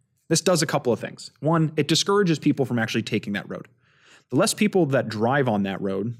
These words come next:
the less damage that's done, the cheaper it is to maintain it. Uh, the other thing is that now we have an income able to maintain that road system.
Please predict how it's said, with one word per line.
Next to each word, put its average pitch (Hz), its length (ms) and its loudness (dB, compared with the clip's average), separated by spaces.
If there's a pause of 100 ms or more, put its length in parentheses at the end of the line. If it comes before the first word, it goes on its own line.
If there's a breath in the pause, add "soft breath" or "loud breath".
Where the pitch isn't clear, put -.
the - 80 -10
less 120 160 2
damage 127 300 0
that's 98 160 -2
done, 98 360 -8 (140)
the 101 80 -12
cheaper 101 300 -2
it 95 40 -2
is 104 180 -2
to 131 380 2
maintain 139 280 -2
it. - 80 -8 (1040 loud breath)
Uh, 123 180 2
the 139 160 4
other - 220 2
thing 135 260 0
is 123 140 2
that 123 360 -2
now 117 260 0
we 165 120 6
have 135 140 2
an 135 40 2
income 196 520 2 (840)
able 117 340 4
to 131 120 0
maintain 185 400 2
that - 160 0
road - 160 -4
system. - 300 -10